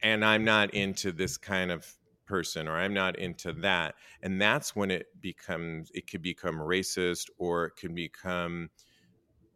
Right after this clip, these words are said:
racially insensitive, or just insensitive in general and unnecessary. I mean, I don't know. What are your thoughts on some of the implementation that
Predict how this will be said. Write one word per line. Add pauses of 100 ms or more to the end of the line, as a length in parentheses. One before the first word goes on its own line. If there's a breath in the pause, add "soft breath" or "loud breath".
(140)
racially
insensitive,
or
just
insensitive
in
general
and
unnecessary.
I
mean,
I
don't
know.
What
are
your
thoughts
on
some
of (400 soft breath)
the
implementation
that